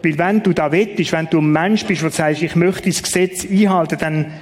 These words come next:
gibt's theologisch keine andere Wahl, wie zu sagen, dann musst du es hundert Prozent machen. Von dem schreibt der Paulus da.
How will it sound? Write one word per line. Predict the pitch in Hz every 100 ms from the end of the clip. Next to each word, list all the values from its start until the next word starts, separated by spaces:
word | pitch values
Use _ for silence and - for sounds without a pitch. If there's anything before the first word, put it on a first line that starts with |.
| - - - - - - -
gibt's | 170 175
theologisch | - 156 170 175 170
keine | - 156 160
andere | 170 175 151
Wahl, | 147 160
wie | 170
zu | - 147
sagen, | 151 147 156
dann | 143
musst | 135
du |
es | 139 -
hundert | 156 185 190
Prozent | 151 - 151 190
machen. | 143 135
Von | 143 135
dem | 156 180
schreibt | 185 180 185
der |
Paulus | 170 160 175 190 190
da. | 156 120 -